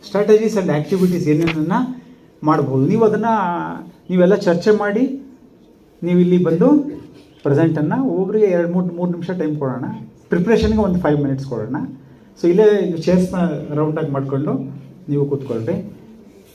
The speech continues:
ಗುಂಪು ನಾಲ್ಕು, ಐದು, ಆರು, ಆ ಗುಂಪಿಗೆ ನೀವು ನಿಮ್ಮ ಸ್ಕೂಲುಗಳಲ್ಲಿ, ನಿಮ್ಮ ಸ್ಕೂಲಲ್ಲಿ ಎಲ್ಲಿ ಇನ್ಕ್ಲೂಸಿವ್ನೆಸ್ ಇಲ್ಲ, ನಾಳೆ ಹೋದಾಗ ನೀವು ಏನು ಮಾಡ್ತೀರಿ? ಅಂದರೆ ಇಮ್ಮಿಡಿಯೇಟಾಗಿ ನೀವು ಹೋಗಿ ಏನನ್ನು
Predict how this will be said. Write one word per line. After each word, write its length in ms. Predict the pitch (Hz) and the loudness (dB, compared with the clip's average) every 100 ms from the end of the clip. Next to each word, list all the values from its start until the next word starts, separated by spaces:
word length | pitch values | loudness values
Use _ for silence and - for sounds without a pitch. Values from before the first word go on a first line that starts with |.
| 147 | -10
ಗುಂಪು 640 | 147 220 233 247 262 - 170 | 2 2 4 4 4 2 0
ನಾಲ್ಕು, 680 | 143 160 214 214 240 240 240 | 4 4 4 2 2 2 2
ಐದು, 560 | 175 190 185 214 220 | 0 0 2 0 2
ಆರು, 440 | 151 151 165 139 - | 2 4 4 2 0
ಆ 180 | 131 196 | 0 2
ಗುಂಪಿಗೆ 760 | 185 156 139 131 175 180 - - - - - - - - - | 2 0 0 0 0 -4 -10 -18 -20 -20 -20 -20 -20 -20 -2
ನೀವು 400 | 165 214 277 262 | 6 8 8 8
ನಿಮ್ಮ 520 | 185 247 311 - - - - - | 6 6 6 2 -6 -14 -20 -20
ಸ್ಕೂಲುಗಳಲ್ಲಿ, 920 | - 196 175 143 113 113 160 185 - - - - - | 2 4 6 4 2 0 -2 -4 -12 -20 -20 -20 -10
ನಿಮ್ಮ 320 | 147 143 175 | -2 0 2
ಸ್ಕೂಲಲ್ಲಿ 720 | 170 160 135 107 135 190 - - - - - - - | 0 0 0 0 -4 -4 -8 -16 -20 -20 -20 -20 -16
ಎಲ್ಲಿ 400 | 147 160 262 294 | 2 4 6 6
ಇನ್ಕ್ಲೂಸಿವ್ನೆಸ್ 880 | 214 208 233 208 214 196 - - - | 4 2 2 4 4 2 -4 -10 -10
ಇಲ್ಲ, 220 | 160 147 123 151 185 - - - - - | 0 2 2 0 -4 -10 -18 -20 -14 0
ನಾಳೆ 280 | 156 214 | 4 6
ಹೋದಾಗ 440 | 277 220 226 196 180 233 | 6 6 6 4 2 -2
ನೀವು 140 | 190 | -2
ಏನು 180 | 156 165 | -2 -2
ಮಾಡ್ತೀರಿ? 460 | 127 - - - - - _ _ _ _ - | -4 -6 -12 -16 -18 -20 _ _ _ _ -2
ಅಂದರೆ 220 | 202 185 | 0 4
ಇಮ್ಮಿಡಿಯೇಟಾಗಿ 800 | 208 294 269 254 208 208 - - | 6 6 6 4 4 4 0 -6
ನೀವು 180 | 156 156 | -4 0
ಹೋಗಿ 180 | 165 190 | 0 0
ಏನನ್ನು 680 | 160 165 156 196 302 - | 2 2 0 0 -4 -6